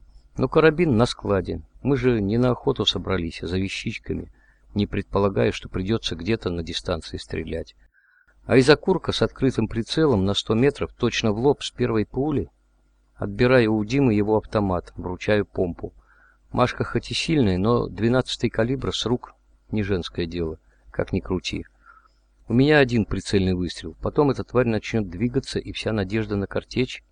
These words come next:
и крепкие стены, за которые надо успеть смыться. Или ну его нахрен,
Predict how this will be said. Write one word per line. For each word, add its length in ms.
и 120
крепкие 460
стены, 340
за 100
которые 440
надо 240
успеть 360
смыться. 480
Или 160
ну 180
его 180
нахрен, 520